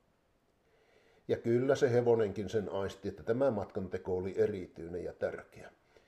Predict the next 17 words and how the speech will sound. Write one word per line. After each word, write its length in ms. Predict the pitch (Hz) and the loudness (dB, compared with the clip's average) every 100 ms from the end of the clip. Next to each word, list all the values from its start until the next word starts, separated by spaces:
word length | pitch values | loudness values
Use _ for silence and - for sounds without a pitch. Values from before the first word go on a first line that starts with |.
| _ - | _ 2
Taakka 400 | 143 165 - 117 | 4 4 4 4
ei 140 | 120 | 4
ollut 220 | 110 107 | 0 -2
raskas, 560 | 113 120 - - - - _ _ - | -2 -2 -2 -6 -8 -10 _ _ -6
ura 380 | 135 131 117 110 | 2 4 4 2
ja 120 | 113 113 | 0 2
maisemat 540 | 117 107 104 104 - | 2 2 0 -4 -4
yleensä 320 | 104 98 90 | -4 -2 -2
hevosille 500 | 90 98 95 90 78 | -2 0 -2 -4 -10
perin 420 | - 117 95 87 | -4 -2 -2 -4
tuttuja. 520 | - 71 - - 65 - _ _ - _ _ _ _ | -8 -14 -16 -12 -12 -12 _ _ -20 _ _ _ _
Ja 140 | 104 95 | -4 0
nyt 280 | 160 180 - | 0 -2 -4
sai 240 | 90 90 90 | -4 -4 -4
juosta. 460 | 95 80 - - - _ _ _ _ - | -6 -6 -10 -18 -20 _ _ _ _ -14
Ja 100 | 85 | -8
siitähän 520 | 123 127 90 87 | -6 -6 -6 -6